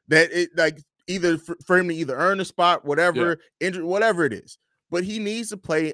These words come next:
Speaker 1: I would say, between fifty and sixty games this season, Marco Simonovic needs to play on the N B A level.
Speaker 2: I, I would agree. I mean, I, I think he needs to play eighty-two. Who's your backup for?
Speaker 1: Derrick Jones Junior to them.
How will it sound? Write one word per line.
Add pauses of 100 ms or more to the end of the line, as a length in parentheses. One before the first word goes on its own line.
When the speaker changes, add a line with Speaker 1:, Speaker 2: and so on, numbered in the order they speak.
Speaker 1:
I
would
say,
between
fifty
and
sixty
games
this
season,
Marco
Simonovic
needs
to
play
on
the
N
B
A (120)
level. (1000)
Speaker 2:
I, (400)
I
would
agree.
I
mean,
I, (140)
I
think (1000)
he
needs
to
play
eighty-two.
Who's
your
backup
for? (1700)
Speaker 1:
Derrick
Jones
Junior
to
them.